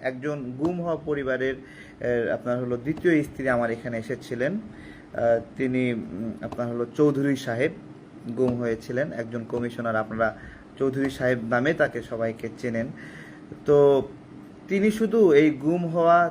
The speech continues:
তার স্বামীর সঙ্গে কথা বলার জন্য পঁয়ত্রিশ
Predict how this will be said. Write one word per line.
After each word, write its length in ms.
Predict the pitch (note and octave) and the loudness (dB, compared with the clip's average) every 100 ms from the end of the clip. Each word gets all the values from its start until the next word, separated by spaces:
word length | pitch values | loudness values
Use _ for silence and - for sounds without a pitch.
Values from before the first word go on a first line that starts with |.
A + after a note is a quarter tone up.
| - | 2
তার 200 | D3 C#3+ C3 | 4 4 2
স্বামীর 340 | - D3+ D3+ | -6 -4 -4
সঙ্গে 220 | D3+ D3+ D3 | -6 -8 -4
কথা 220 | D3+ F3+ | -4 -2
বলার 280 | D#3+ D#3 D3 | 2 4 4
জন্য 340 | C#3+ B2 A2 A2 - - - - - | -2 -2 -4 -6 -18 -20 -20 -12 4
পঁয়ত্রিশ 720 | G#3+ G#3+ G#3+ G#3+ A3 A3 | 6 6 2 -2 -2 -4